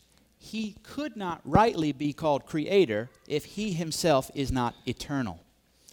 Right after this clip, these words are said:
Because if he had creation, if he was created himself, then there is another source that can't be him.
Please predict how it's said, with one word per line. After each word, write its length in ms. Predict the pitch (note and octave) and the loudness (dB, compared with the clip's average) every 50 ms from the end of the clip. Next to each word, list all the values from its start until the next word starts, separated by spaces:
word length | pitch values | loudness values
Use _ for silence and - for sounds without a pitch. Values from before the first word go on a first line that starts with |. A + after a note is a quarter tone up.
| - - - - _ - - - | -20 -20 -20 -20 _ -20 -12 -4
Because 300 | - C3+ - - D#3+ C#3+ | -4 0 2 4 4 6
if 120 | D#3+ D3 - | 4 2 2
he 420 | - - - - B3+ C#4 C#4 A#3+ | -4 -8 -2 0 2 4 4 4
had 440 | F3 F3 D#3+ C#3+ C3+ C3 B2 B2 - - - _ _ _ _ _ _ _ _ _ _ _ | 6 6 6 6 6 4 2 0 -4 -12 -20 _ _ _ _ _ _ _ _ _ _ _
creation, 640 | - - D#3 D3 D#3 E3 D#3+ - - C3+ A#2+ A#2+ C3+ - - _ _ _ _ _ _ _ - | -8 -2 4 6 6 6 6 4 0 -2 -2 -2 -4 -8 -14 _ _ _ _ _ _ _ -8
if 100 | C3 - | -6 0
he 140 | - A#3+ B3 | 2 4 4
was 180 | A3+ G3+ - | 6 4 4
created 460 | - - F#3 D#3 D3+ D3+ D3 C#3 C3 | 2 2 2 4 6 6 6 4 2
himself, 600 | A#2+ C3 B2 A#2 - - G#3 F#3+ E3 D3+ D3 - | 2 0 0 0 4 6 8 8 8 8 6 2
then 220 | - C#3+ C3 B2+ B2 - - - _ _ _ _ _ _ _ - | -4 -4 -4 -4 -6 -10 -16 -20 _ _ _ _ _ _ _ 0
there 180 | C3 D3+ D#3 | 2 4 4
is 140 | F3 D#3+ C#3 | 4 4 6
another 420 | D#3 D3 C#3+ D#3 F3 F#3 F#3 E3+ | 6 4 6 6 6 6 6 4
source 680 | C3+ - - - F3 D3+ A#2 G2 - - - - - - _ _ _ _ _ _ | 2 0 -4 -4 -2 -2 -2 -4 -4 -6 -6 -8 -8 -12 _ _ _ _ _ _
that 200 | - A#2+ - - | -4 -4 -4 -2
can't 320 | - - E3 D#3+ D#3 - C#3 | 0 2 2 2 2 0 -2
be 140 | D3+ C#3+ B2+ | -2 0 2
him. 320 | A#2+ D3 C3 G#2 F2 - | 4 2 2 2 0 -4